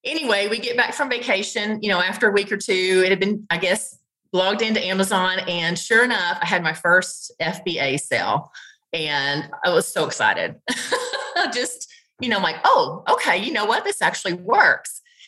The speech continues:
And then actually, I think almost all the products that I had sent in within the next two weeks were, were gone.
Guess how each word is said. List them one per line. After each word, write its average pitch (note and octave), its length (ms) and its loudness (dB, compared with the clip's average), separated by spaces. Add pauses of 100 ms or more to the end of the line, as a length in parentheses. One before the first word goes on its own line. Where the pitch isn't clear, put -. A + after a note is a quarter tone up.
(140)
And G3+ 140 -2
then G3 200 -2
actually, G#3 520 -2
I G3+ 80 2
think G#3 180 -4
almost F#3+ 560 -2
all F#3 160 4
the A3 80 0
products A3 400 4
that E3+ 160 0
I G3 80 2
had E3 140 0
sent F#3 340 -6
in F3 560 -4
within F3 300 0
the F3+ 60 2
next - 260 -4
two E3 100 -2
weeks E3+ 240 -4
were, - 240 2
were D3+ 120 0
gone. C3+ 440 0